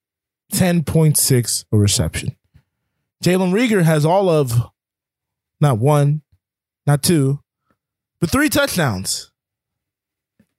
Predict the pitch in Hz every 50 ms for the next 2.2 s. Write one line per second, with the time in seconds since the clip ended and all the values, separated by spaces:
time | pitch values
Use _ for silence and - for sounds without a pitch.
0 | _ _ _ - - 139 131 156 226 247 285 302 294 254 196 127 - - - -
1 | _ _ _ _ _ _ _ _ _ _ _ _ _ _ _ _ _ - 170 139
2 | 101 92 98 -